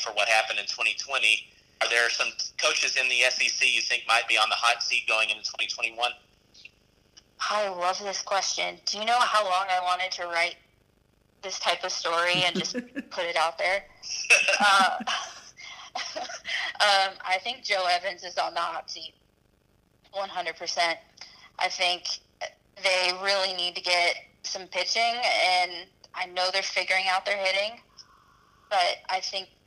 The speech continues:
Speaker 2: that puts her on the hot seat for sure.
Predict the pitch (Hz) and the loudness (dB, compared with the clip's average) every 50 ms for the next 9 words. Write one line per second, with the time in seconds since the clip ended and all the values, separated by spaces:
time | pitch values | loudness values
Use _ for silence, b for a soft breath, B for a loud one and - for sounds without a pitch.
0 | _ _ _ - 196 185 - - - 208 190 190 - - 196 190 185 185 180 175 | _ _ _ -4 -2 -2 -4 -4 -4 -4 -4 -4 -2 -2 0 2 2 2 0 0
1 | 170 - 175 170 170 - - 190 185 165 - - 175 170 - - 180 180 175 185 | -2 0 0 0 0 0 -4 -8 -10 -8 -8 -8 -8 -6 -4 0 0 2 2 2
2 | 196 214 | 0 -2